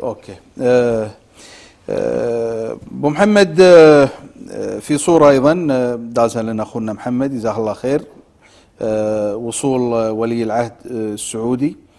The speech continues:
آه، سمو الأمير محمد بن سلمان إلى، آه، موسكو الآن،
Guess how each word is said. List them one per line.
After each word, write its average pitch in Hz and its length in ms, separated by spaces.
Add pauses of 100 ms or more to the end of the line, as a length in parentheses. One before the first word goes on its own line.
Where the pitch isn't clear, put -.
(500)
آه، 50 880
سمو 117 260
الأمير 117 300
محمد 113 320
بن 104 140
سلمان 120 500 (600)
إلى، 120 520
آه، 110 160
موسكو 113 600 (180)
الآن، 127 420